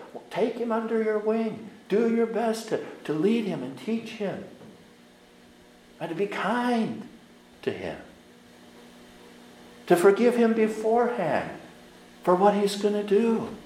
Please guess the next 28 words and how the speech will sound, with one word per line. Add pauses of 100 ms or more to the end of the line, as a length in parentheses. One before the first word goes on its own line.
(1900)
And
have
to
live
with
that. (3250)
And (140)
here
is
Peter,
and
he's
always
bragging
about,
you
know,
how
he's
great
and
he's
wonderful
and
he's
gonna
do
these,